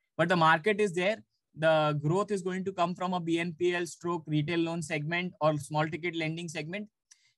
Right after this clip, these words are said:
In India, why Bajaj Finance became Bajaj Finance, right? Despite so many banks and so many N B F Cs and so many small finance banks being there,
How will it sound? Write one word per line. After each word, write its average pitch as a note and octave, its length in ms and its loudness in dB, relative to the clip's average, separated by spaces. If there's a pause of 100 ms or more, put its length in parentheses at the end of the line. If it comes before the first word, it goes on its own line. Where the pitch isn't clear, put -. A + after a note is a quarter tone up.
In G3+ 180 2
India, F3+ 560 0
why E3 240 4
Bajaj E3 360 2
Finance F3 320 -6
became D#3 320 -2
Bajaj D3 340 2
Finance, D3 340 -2
right? C3 280 -4 (320)
Despite F3 400 4
so F3+ 160 0
many F#3 200 -2
banks E3 380 0
and D#3+ 100 -6
so D#3+ 140 -4
many E3 240 -2
N D3+ 140 2
B E3 100 0
F D#3 80 -4
Cs F3+ 220 -4
and E3+ 160 -2
so E3 200 -4
many F3+ 160 -4
small D#3+ 300 0
finance E3 300 0
banks D#3 280 -2
being D#3 220 -2
there, D#3+ 240 0